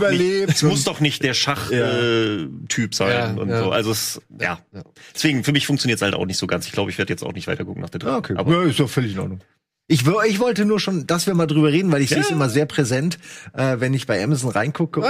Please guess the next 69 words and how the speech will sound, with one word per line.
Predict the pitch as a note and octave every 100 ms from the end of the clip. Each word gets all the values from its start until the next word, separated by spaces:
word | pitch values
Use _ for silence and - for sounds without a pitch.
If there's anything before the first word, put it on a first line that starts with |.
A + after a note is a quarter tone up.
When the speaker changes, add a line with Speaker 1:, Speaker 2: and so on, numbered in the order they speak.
| D4
Speaker 3:
find |
Speaker 2:
und, | C4+
Speaker 3:
ich | B2+
gut, |
Speaker 2:
äh, | B2+
Speaker 3:
find | - G3
ich | -
gut. | F#3+
Speaker 2:
ja, | C3
allein | B2+ C#3 D3+
schon | D#3
wegen | B2+
Al | A#2
Pacino | B2+ A2+ D3 D#3 A#2+
muss | A#2+ C3
man | C#3 A2+
zumindest | - D#3+ D#3
mal | C#3+
drüber | - G#2+
reden. | G2 G2+
Speaker 3:
Wie | F#3+
gesagt, | G3 D#3 -
ich | D#3
werd's, | F#3 F3+ -
ich | C#3+
werd's | F3+ E3+
fertig | - F#3 F#3+
gucken. | G3 F3+ F3+
Ich | -
hoffe, | E3
ich | D#3+
krieg | - E3
das | D#3+
irgendwie | D#3 D3+ D3
über | C#3 C#3 C#3
Speaker 2:
Würde | F#3+
mich | A#3 C#3+
Speaker 3:
einen | G3
Speaker 2:
interessieren, | D3+ F3 F3+
wenn | D#3
du's | D3+ -
Speaker 3:
relativ | D3 D#3 D#3
guten | - E3 D#3+
Zeitraum | D#3+ D#3 D#3 D3+
Speaker 2:
Aber, | C#3 F3
Speaker 3:
hin. | F3+ F3
Speaker 2:
ja. | A#2 F#2 - _
Du | C#3+
Speaker 3:
Und | D3+
Speaker 2:
wirst | C#3
aber | G3+
am | D3
Speaker 3:
weil | D#3
Speaker 2:
Ende | F#3
jetzt | E3 -
auch | C#3
nicht | D#3+ C3
mega | C#3 C3
happy | A#2 G2+
sein, | G2+ F#2+
sag | A#2
ich | A2+
dir | G2
gleich. | F#2+
Speaker 3:
<laughs> | - - - - - - - D3+ - _ _ -
Weiß | E4+ G#3+
ich | -
nicht. | E3
Speaker 2:
Okay. | C3+ -